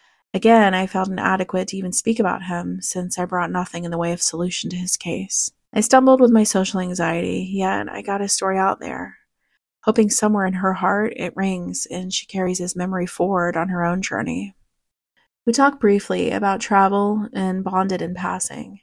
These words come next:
I wondered if that's how David was and if it was his doing, gentle and peaceful and welcoming of all. We ended our chat, and I wandered in the direction that David had come from that evening before he got to that point.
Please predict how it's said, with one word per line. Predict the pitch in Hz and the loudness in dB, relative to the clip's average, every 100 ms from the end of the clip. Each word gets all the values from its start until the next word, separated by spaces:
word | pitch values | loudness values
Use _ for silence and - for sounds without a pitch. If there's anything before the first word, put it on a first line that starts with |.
| - | 0
I | 214 | 6
wondered | 226 247 226 | 8 8 6
if | 202 | 6
that's | 190 - | 0 0
how | 190 | -4
David | 185 185 185 | -2 -2 -2
was | 175 165 175 202 - - | -2 -2 -2 -4 -4 -4
and | 190 | -4
if | 190 - | -6 -6
it | |
was | 190 - | -6 -4
his | 180 | -4
doing, | - 185 175 175 180 190 _ _ | -2 -2 -2 -4 -6 -10 _ _
gentle | - 185 190 190 | -4 -2 0 0
and | 185 180 | -2 -4
peaceful | - 185 - 180 180 | -4 -4 -2 -2 -2
and | 180 | -2
welcoming | 170 - 180 175 | -2 -2 -4 -2
of | 175 | 0
all. | 175 185 196 - _ - | 0 0 -2 -6 _ 6
We | 240 | 8
ended | 294 294 | 10 8
our | 262 | 6
chat, | - 196 196 - - | 6 4 4 0 -4
and | 196 196 196 | -2 0 0
I | 202 | 0
wandered | 202 208 208 | 2 2 2
in | 202 | 0
the | 190 | -2
direction | 190 190 - - 185 180 | -2 -2 -4 -8 -10 -8
that | - 185 - | -4 -4 -4
David | 180 185 180 | -4 -2 -4
had | 180 | -6
come | - 170 | -6 -6
from | 180 170 175 | -6 -4 -2
that | 175 | 0
evening | 180 180 165 165 | 0 -2 -2 -4
before | 170 185 - 175 | -4 -6 0 2
he | |
got | 170 156 - | 2 0 -2
to | |
that | - 127 | -2 -4
point. | - 170 165 147 | -2 -2 0 -2